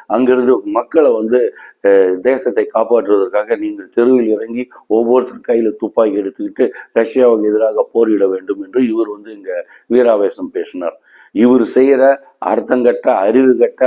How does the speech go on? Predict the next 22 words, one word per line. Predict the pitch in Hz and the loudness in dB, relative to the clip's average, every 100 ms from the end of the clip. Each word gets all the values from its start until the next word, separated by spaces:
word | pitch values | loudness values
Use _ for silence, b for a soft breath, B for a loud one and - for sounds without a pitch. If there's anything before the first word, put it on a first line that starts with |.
| 113 | 0
ஆணவமிக்க | 107 127 127 123 120 - 135 | 0 0 0 0 -2 0 2
ஒரு | 120 104 | 2 0
செயலின் | - 101 110 107 | -2 -2 0 -2
காரணமாக | 98 92 90 87 85 85 95 135 B B B - | -2 -2 -2 -6 -4 -2 0 -2 B B B -6
ஒரு | 90 107 104 | 0 2 2
போரில் | 120 127 127 110 98 | 2 2 2 0 0
இறங்கி | 101 107 101 120 135 b b b | 2 0 -4 -14 -14 b b b
ரஷ்யாவையும் | 98 113 110 - 127 123 127 123 | 0 0 -2 -2 0 0 0 -2
போரில் | - 117 117 101 | 0 0 2 -2
இறக்கி | 90 110 113 - 127 127 b b | -2 0 0 -4 -6 -6 b b
ரஷ்யா | 104 107 - 139 131 | -4 -4 0 2 4
வந்து | 117 113 131 131 - b _ | 2 2 2 2 0 b _
இவர் | 113 107 | 2 2
மேல | 123 123 | 2 2
போர் | - 120 120 | 0 0 0
தொடுக்குது | 113 107 113 117 | -2 -2 0 2
என்று | 120 110 110 | 2 0 -4
இவங்க | 110 104 | -4 -6
மேல | 107 117 | -4 -4
போர் | - 117 104 | -2 -2 -2
தொடுக்கும் | 98 98 104 | -8 -8 -8
போது | 92 104 | -4 0